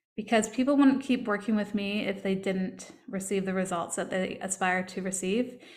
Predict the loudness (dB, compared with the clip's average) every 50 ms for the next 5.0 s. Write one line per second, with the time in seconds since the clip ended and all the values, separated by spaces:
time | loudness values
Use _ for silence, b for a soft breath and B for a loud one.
0 | B B B B 0 2 4 4 4 6 8 8 8 6 4 2 0 0 2 4
1 | 2 2 2 2 0 0 0 -2 0 2 2 2 2 2 0 -2 -4 -6 -6 -8
2 | -8 -8 -12 -16 -14 -4 0 2 2 4 4 2 2 0 B B B B B B
3 | _ -2 -2 -2 -2 -2 -6 -8 -10 _ -4 -2 0 0 0 0 0 -2 -4 -4
4 | -2 -2 -2 -2 -4 -4 -4 -2 0 2 2 2 2 2 0 2 2 2 2 0